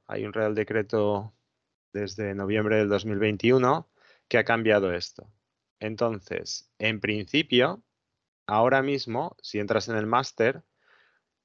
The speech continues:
la única condición sobre la fecha en la que tienes que resolver tu trabajo fin de grado es que lo hagas antes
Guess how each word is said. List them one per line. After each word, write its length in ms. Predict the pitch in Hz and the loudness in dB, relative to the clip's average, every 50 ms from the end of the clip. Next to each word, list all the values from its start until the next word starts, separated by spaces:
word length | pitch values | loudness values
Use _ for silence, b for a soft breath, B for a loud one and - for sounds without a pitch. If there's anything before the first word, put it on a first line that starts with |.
| _ - | _ -4
la 260 | 117 120 117 113 120 | -2 2 2 4 4
única 300 | 135 147 147 143 139 135 | 2 2 2 0 0 0
condición 580 | - 135 127 127 117 - 131 120 117 107 107 | 0 -2 -2 -2 -2 -2 -4 -4 -2 -4 -6
sobre 340 | 104 - - - 107 101 104 | -8 -8 -4 -4 -2 0 0
la 160 | 101 98 98 | 2 2 0
fecha 300 | 95 - 131 135 127 - | 2 2 0 -2 0 -2
en 80 | 123 110 | -2 -2
la 80 | 104 98 | -2 -2
que 140 | 104 101 | -2 -2
tienes 260 | 95 110 110 110 104 - | -2 -2 -4 -4 -4 -4
que 100 | - 113 | -4 -2
resolver 460 | 107 107 - - 110 101 113 117 - | -2 -2 -2 -2 -2 0 0 0 0
tu 140 | - 107 - | -4 -10 -2
trabajo 340 | - 95 98 113 - 113 | 2 2 2 2 0 -6
fin 220 | 101 - 113 113 110 | -8 -8 -6 -4 -4
de 80 | 104 | -2
grado 260 | 101 107 110 120 135 147 | 0 2 2 2 2 0
es 140 | 151 - | -2 -4
que 100 | - 117 | -2 -2
lo 160 | 104 104 101 107 | 0 4 4 4
hagas 340 | 113 104 101 98 - - - | 6 4 2 0 0 -6 -6
antes 680 | - 113 120 131 123 - 180 196 196 - - - _ | -4 -4 -4 -4 -6 -8 -8 -8 -6 -8 -14 -16 _